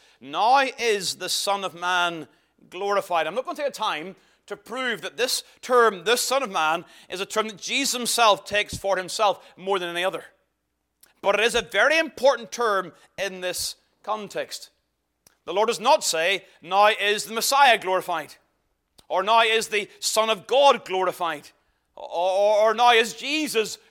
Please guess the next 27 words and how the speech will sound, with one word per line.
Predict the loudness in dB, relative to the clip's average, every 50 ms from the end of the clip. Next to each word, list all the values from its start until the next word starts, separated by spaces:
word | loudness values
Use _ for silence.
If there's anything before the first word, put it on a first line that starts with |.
| _ _
glorified," | -8 -4 -2 -2 -2 -2 -2 -2 -2 -2 -2 -4 -8 -16 -18 _ -6
although | -2 0 0 0
those | 0 -2 -4 -4 -4 -4
things | -6 -6 -6 -6
are | -2 -2 0 0 0
all | 0 -2 -2 -4
true. | -6 -8 -8 -6 -6 -8 -8 -12 _ _ _ _ _ _ _ _ _ _ _ _ _ _ _ _ _ _ _ _ _ _ -6
But | -4 -2
he | -2 0
deliberately | 0 -2 -2 0 0 -2 -2 -2 -4 -6 -4 -4 -4 -4
chooses | -6 -6 -2 0 0 0 0 0 -2 -4 -4
this | -4 -4 -4
title | -6 -6 0 2 4 4 2 0 -4 -6 -6 -6 -6 -10 _ _ _ -4
of | 0 2 4 4 4 2 -2 -12 _ _ _
the | -12 -8 -8
Son | -6 -6 -6 -4 -4 -4 -4
of | -6 -8 -8
Man. | -4 -2 -2 0 -2 -2 -6 -10 -18 _ _ _ _ _ _ _ _ _ _ _ _ _ _ _ _ _ _ _ _ _ -20 -20 -20
When | -20 -20 -18
you | -16 -16 -16
think | -12 -10 -10 -10 -10
of | -8 -6
that | -4 -4 -4 -4 -6
term, | -6 -2 0 0 0 0 -2 -6 -10 -14
it's | -16 -16 -12
certainly | -8 -6 -4 -4 -4 -6 -10 -8
used | -4 -2 -2 0 0 -2 -4 -8